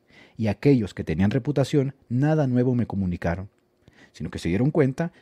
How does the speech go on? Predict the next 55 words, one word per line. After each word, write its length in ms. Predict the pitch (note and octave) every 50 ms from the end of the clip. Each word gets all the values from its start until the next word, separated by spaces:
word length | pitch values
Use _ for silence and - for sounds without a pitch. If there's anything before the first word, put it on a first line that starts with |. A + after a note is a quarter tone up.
| _ -
que 140 | - G#2 F#2+
la 100 | F2 D#2+
gracia 360 | F#2 - A#2+ B2+ - - G2
que 100 | - -
actuaba 220 | - - A#2+ B2+
en 80 | C3+ B2
Pedro 280 | - D3+ D3+ D3 D#3 -
también 300 | - G2+ G2+ G#2 G#2 G#2+
actuaba 340 | G2 - - A2 G2+ G2
en 80 | G2 F2
mí, 180 | E2+ E2+ G2 - -
y 100 | - A#2+
que 100 | - A#2+
el 80 | G#2 F#2+
mismo 320 | A#2+ D#3 D3 D#3 E3 D3
Cristo 340 | - E3 E3+ D#3+ - - E3
le 80 | C#3 A2+
había 140 | G#2+ A#2
dado 80 | A#2+ A#2+
el 80 | A2 A2
mismo 260 | C3 D3 C3 C3 B2
evangelio". 500 | A2+ G2+ F2+ - - G2+ F#2 E2+ - - -
Yo 180 | A#2 A#2+ B2+
les 140 | C#3+ C3+ -
pregunto, 340 | - A#2 G2 G2+ G2 A2 G#2+
hermanos, 380 | F#2+ F2 F2 F#2+ - - - _ _ _ _ _ _ _ _ _ _ _ _ _ _ _ _ _ _ _ _ _ _ _ _ _ _ _ _ _ _ _
¿quién 220 | - C#3+ C#3+ D3 D3+
le 80 | C#3
dijo 200 | C3 C3 A#2 C3
a 20 | A#2+
este 140 | - -
señor? 440 | A#2 - A2 G2 F#2+ F#2 E2+ F#2+ G2+ _ _ -
¿Quién 180 | E3 E3 D#3
le 80 | D#3 D3
dio 100 | D3 C#3+
el 80 | C#3
visto 240 | C3+ C#3+ - - C3
bueno? 320 | A#2+ A#2 G#2+ G2+ G#2+ A2 - _ -
¿Quién 160 | - C#3+ C#3
le 100 | C#3 C#3
dio 140 | C#3+ C#3+ C3+
el, 160 | C3+ C3 - C3+
el 180 | B2 B2 B2
like 260 | B2 B2+ B2 A2 - - _ _ _
para 200 | - A#2+ A2+ G#2
que 100 | - B2
él 60 | A#2
predique 320 | - B2+ A#2+ A#2 G#2+ - G#2
estas 160 | - G2+ G2
barrabasadas? 760 | G2+ F#2 F#2+ F2 D#2+ - - - - F2+ F2+ - - - _ _ _ _ _ _ _ _ _ _ _ _ _ _ _
Su 220 | - - - C3+
iglesia, 500 | A2+ G2 F#2+ F#2+ F2+ F2 - - - - _ _ _ _
su 200 | _ - - B2+
iglesia 380 | A#2+ G#2 G#2 A2 A2+ A2 - A#2+
apóstata. 580 | - - F2 G2 - - - A2 - - -